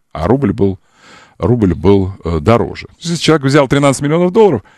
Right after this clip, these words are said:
дачу, то он мог купить и за два миллиона,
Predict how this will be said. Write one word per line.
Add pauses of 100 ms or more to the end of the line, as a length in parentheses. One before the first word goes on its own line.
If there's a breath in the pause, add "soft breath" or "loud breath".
(240 soft breath)
дачу,
то
он
мог
купить
и
за
два
миллиона,